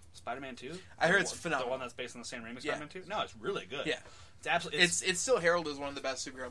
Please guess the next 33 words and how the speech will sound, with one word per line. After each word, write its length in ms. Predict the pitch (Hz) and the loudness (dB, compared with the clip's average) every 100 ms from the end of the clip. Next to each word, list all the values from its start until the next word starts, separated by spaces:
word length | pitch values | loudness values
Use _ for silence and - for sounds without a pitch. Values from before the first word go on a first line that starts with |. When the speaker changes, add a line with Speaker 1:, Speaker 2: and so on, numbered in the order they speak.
| 123 | -8
Speaker 2:
games 220 | 131 123 | -10 -10
of 60 | - | -12
all 80 | 101 | -14
time. 140 | - - | -16 -10
Speaker 1:
because 220 | 170 196 | -4 -2
it 100 | 185 | 0
takes 280 | 175 208 - | 0 0 0
the 60 | 175 | 0
movie 180 | 175 170 | 0 -2
and 60 | |
it's 80 | 151 | -4
like, 160 | 135 123 | -6 -6
"Here's 220 | 139 151 | -6 -4
the 100 | 220 | -2
plot, 320 | 170 143 - - - - | 2 4 2 -4 -12 0
also 240 | - - 247 | 2 4 2
side 280 | 277 277 | 4 2
missions. 360 | - - - - - | 0 -8 -14 -14 -6
Do 60 | |
whatever 160 | 180 170 | -4 -4
Speaker 2:
Mm-hmm. 80 | 196 | -2
Speaker 1:
you 40 | |
want. 140 | 240 - - | -4 -4 -10
Here's 180 | 147 | -6
Electro. 440 | 180 202 196 120 104 107 | -2 -2 -4 -8 -8 -6
Here's 360 | 135 143 139 | -6 -4 -6
blah, 180 | - 175 | -4 -2
blah, 80 | 175 | -2
blah, 100 | 120 | -2
blah." 240 | 107 104 104 - | -4 -8 -12 -12
It's 100 | 120 | -10
really 140 | 175 | -8
good. 120 | 143 | -8